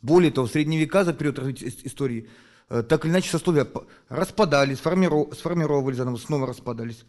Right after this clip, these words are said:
И, что к-, и, и то же самое, что касается разделения на высшие и н-, новые низшие классы, ну, вспомним, з-, на протяжении всей истории человечества есть элита, есть огромный мир прислуги, который от нее зависит, и который обслуживает.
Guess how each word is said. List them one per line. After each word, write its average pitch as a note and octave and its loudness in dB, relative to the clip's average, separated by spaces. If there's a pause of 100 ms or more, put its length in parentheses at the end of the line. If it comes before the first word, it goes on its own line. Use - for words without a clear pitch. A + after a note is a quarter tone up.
(260)
И, A#2+ -12
что F3 -6
к-, D#3 -12
и, E3+ -6
и D#3 -10
то G3+ -2
же G3+ -6
самое, C3+ -4
что D3 -10
касается - -4
разделения C#3 -4
на C3 -4 (260)
высшие C3 -6
и C3 -6
н-, C#3+ -4
новые C#3+ 0
низшие C#3 -6
классы, G3 -6 (380)
ну, G#2 -4
вспомним, F3 -2
з-, C3+ -10 (320)
на C3 -2
протяжении C#3+ -4
всей D3+ 2
истории C#3 -2
человечества B2 -6 (200)
есть C#3+ 0
элита, C#3 -2 (160)
есть B2+ -4
огромный E3+ 4
мир D3+ 2
прислуги, F#3 -2
который A#2 -6
от G#2 -10
нее B2 0
зависит, C3 -6
и G#2 -10
который B2+ -6
обслуживает. A2+ -12